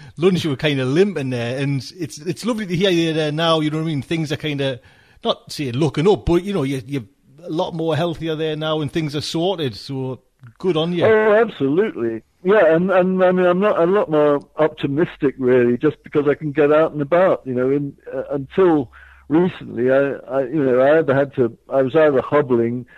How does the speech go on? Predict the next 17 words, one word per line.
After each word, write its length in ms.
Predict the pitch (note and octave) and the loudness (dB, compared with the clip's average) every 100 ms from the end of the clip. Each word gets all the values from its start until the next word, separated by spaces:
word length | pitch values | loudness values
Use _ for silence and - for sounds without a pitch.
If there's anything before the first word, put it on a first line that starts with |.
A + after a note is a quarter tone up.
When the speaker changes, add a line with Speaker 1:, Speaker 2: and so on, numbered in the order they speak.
| - | -10
Speaker 2:
and 200 | D3 D3+ B2+ - | -4 -2 -4 -4
usually 420 | G3 G#3+ D#3+ D3+ | 0 0 0 0
doing 280 | D3 C#3 C#3 | 2 0 0
some 220 | C#3+ C#3 | -2 0
sort 160 | C#3+ | -2
of 160 | B2 A2 | -4 -2
damage 560 | C3+ C3+ C3+ A2+ G#2 - | 0 0 0 -2 -6 -8
to 100 | C3 | -2
my 140 | C#3 - | -2 -4
<laughs> 120 | - | -6
foot. 340 | - D#3+ - - - - | 2 2 2 -8 -14 -2
I 60 | |
mean, 120 | D3+ D3 | 0 2
when 160 | D#3+ | 2
I 160 | D#3+ D#3+ - | 4 2 2
saw 220 | D3 C#3+ | 4 4
you, 460 | C3+ D#3 C#3+ B2+ | 4 4 4 2